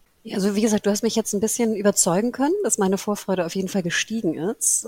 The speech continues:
Ähm, <clears throat> ich bin immer noch so ein bisschen, was so Look and Feel angeht, mir ist es natürlich alles auch so ein bisschen zu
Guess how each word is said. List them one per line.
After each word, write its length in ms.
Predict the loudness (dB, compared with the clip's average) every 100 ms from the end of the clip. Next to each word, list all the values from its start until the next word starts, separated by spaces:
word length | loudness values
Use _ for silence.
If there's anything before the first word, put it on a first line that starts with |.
| -2
Ähm, 420 | 0 2 0 -2 0
<clears throat> 300 | 4 6 6
ich 80 | 2
bin 100 | 0
immer 120 | 2
noch 140 | 2 2
so 140 | 0
ein 60 | 0
bisschen, 300 | 0 0 0
was 200 | 0 0
so 240 | -2 -2
Look 180 | -2 -2
and 120 | -2
Feel 300 | -2 0 0
angeht, 340 | 2 0 0 0
mir 80 | -2
ist 100 | -2
es 80 |
natürlich 360 | -2 -2 -4 -4
alles 180 | -4 -4
auch 120 | -6
so 100 | -4
ein 60 | -4
bisschen 300 | -4 -2 -2
zu 440 | -2 -4 -4 -6